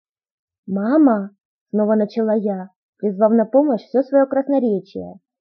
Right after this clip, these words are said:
«мне нравится в Форксе. К школе я уже привыкла, и у меня есть друзья».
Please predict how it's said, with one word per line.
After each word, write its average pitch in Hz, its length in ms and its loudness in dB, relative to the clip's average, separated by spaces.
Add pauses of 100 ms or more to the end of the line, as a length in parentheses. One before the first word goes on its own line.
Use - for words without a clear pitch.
(240)
«мне 240 240 2
нравится 294 600 2
в 269 100 -16
Форксе. 208 600 -2 (880)
К - 60 -18
школе 359 400 2
я 240 160 4
уже 311 160 2
привыкла, 240 720 0 (380)
и 240 100 0
у 269 80 6
меня 311 280 4
есть 302 280 2
друзья». 220 640 -2